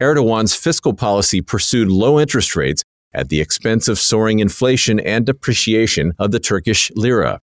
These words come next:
Interest rates have been cut from nineteen percent to eight point five percent under this policy, with the central bank seeing five different governors since twenty nineteen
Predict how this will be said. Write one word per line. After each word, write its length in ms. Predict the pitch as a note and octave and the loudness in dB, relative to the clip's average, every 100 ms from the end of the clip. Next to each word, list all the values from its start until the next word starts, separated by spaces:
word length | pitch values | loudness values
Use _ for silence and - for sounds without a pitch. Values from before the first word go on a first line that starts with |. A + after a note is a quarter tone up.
| _ | _
Interest 340 | C#3 - D3+ - | -2 0 0 2
rates 200 | C#3 C#3 | 0 2
have 120 | A#2+ | 0
been 160 | A#2+ A2+ | 0 0
cut 240 | C3+ - | 0 0
from 240 | - A2 | 0 2
nineteen 400 | G#2+ C3+ C#3 D#3 | 4 2 2 2
percent 480 | C3+ A#2 - B2+ - | 2 0 0 0 0
to 140 | - - | -2 -2
eight 220 | G#2+ C#3 - | 0 0 0
point 260 | C#3 C#3+ | 0 0
five 340 | - A#2+ D3 C3+ | 0 0 0 0
percent 380 | G2 - E2 | -2 -2 -2
under 180 | D#2+ E2+ | -2 -2
this 180 | D#2 D2+ | -2 -4
policy, 640 | - D#2 D2 - B1 A1 _ _ - | -4 -2 0 0 -2 -6 _ _ -6
with 140 | D#2+ | -4
the 80 | F2+ | -2
central 400 | - A#2+ - G#2 | 0 0 0 0
bank 360 | A2+ C3 A#2 | 0 0 0
seeing 340 | - B2+ A2 G2+ | 0 0 2 0
five 400 | - B2 C#3 B2+ | 0 0 0 0
different 320 | C3 B2 G2+ | 0 -2 -2
governors 460 | A#2+ G#2+ G2 G2 - _ - | 0 0 0 0 -4 _ -6
since 260 | - A2 | -2 -2
twenty 260 | - A2+ G#2 | 0 0 2
nineteen 600 | G2 F#2 - C#3 B2 A#2 | 0 -2 0 0 2 0